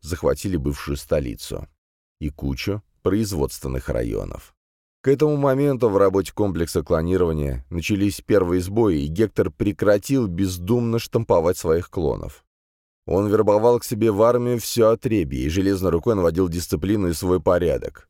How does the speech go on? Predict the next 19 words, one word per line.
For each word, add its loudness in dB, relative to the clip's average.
ввел 2
обязательные 0
состязания 0
на 2
право 2
командовать 0
и -6
много 0
других -2
новшеств, -2
позволивших 0
ему -2
за -6
три -4
года 0
практически -6
полностью -2
подчинить -6
все, 0